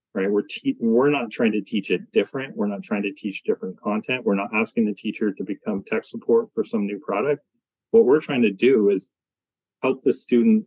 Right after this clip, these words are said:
learn the content in the way that the teacher is teaching it. So it's, it is a support system. It's a, it's a productivity enhancer for the teacher, um, to use kind of bland terms.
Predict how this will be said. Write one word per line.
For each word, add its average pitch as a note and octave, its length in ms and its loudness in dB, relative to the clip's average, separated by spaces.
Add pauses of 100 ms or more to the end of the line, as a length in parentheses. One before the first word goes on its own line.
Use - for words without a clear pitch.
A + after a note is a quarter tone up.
(100)
learn A2 400 2
the G#2 200 -2
content B2 460 -8
in G#2+ 80 -4
the G2 80 0
way G#2+ 220 2
that F#2+ 180 -6
the - 80 -14
teacher - 400 -6
is - 100 -20
teaching - 360 -8
it. - 80 -20 (1200)
So A2 140 4
it's, - 140 0
it B2+ 240 2
is C3+ 140 4
a B2+ 80 -4
support A2 460 0
system. G2 360 -8
It's G2+ 160 -10
a, F#2+ 240 0
it's - 240 -4
a G2 140 0 (220)
productivity A2+ 920 0 (520)
enhancer G#2+ 720 0
for G#2 160 0
the F#2 100 0
teacher, G2 580 -2
um, F#2 400 -10 (640)
to G#2+ 60 0
use F#2+ 220 0
kind F2+ 180 -6
of E2 60 -6
bland F2 280 -8
terms. - 400 -10